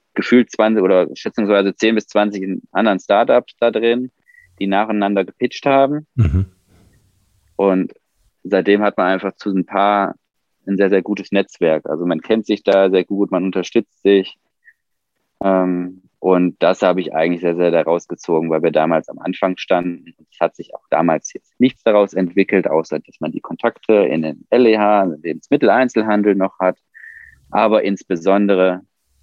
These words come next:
Speaker 1: den Eintritt in diese Startup-Community hat und insbesondere die Startups,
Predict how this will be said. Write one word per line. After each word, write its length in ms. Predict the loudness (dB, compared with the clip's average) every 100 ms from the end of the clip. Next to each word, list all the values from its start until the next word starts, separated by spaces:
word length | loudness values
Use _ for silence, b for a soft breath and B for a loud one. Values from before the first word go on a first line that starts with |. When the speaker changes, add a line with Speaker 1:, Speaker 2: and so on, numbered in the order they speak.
| _
Speaker 1:
den 140 | -4 -4
Eintritt 540 | -2 -2 -2 -2 -2 -2
in 180 | -2 0
diese 480 | 0 0 0 0 -2
Startup-Community 1080 | -2 2 2 0 -4 -10 -6 -4 -4 -4 -6
hat 240 | -4 -4 -6
und 160 | -10
insbesondere 580 | -8 -6 0 2 2 2
die 100 | -2
Startups, 600 | 0 0 2 0 -2 -20